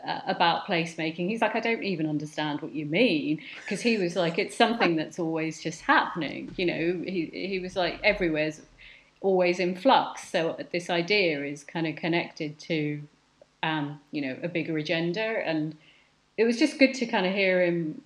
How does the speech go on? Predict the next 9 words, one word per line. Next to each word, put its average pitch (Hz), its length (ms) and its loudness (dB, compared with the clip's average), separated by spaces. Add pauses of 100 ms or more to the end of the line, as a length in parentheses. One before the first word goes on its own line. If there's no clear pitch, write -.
kind 185 180 -2
of 165 120 0 (220)
talk, 185 560 0 (160)
um, 160 500 -4 (560)
from 175 280 -2
his 175 200 -2
perspective. 202 760 -4 (260)
Um, 160 480 -6 (560)
yeah. 190 460 2